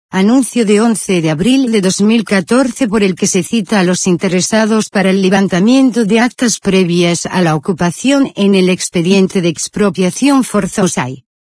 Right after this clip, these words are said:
referencia cero seis barra A, T, guion mil setecientos ochenta y ocho barra dieciséis mil cuatrocientos cinco.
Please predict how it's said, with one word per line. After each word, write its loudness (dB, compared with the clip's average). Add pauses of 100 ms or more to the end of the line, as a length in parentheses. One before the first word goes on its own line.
referencia 0 (140)
cero -2
seis 0
barra 0
A, -2 (240)
T, 0 (200)
guion 0
mil 2
setecientos -2
ochenta 0
y 2
ocho -2
barra 0
dieciséis 0
mil 4
cuatrocientos 0
cinco. -2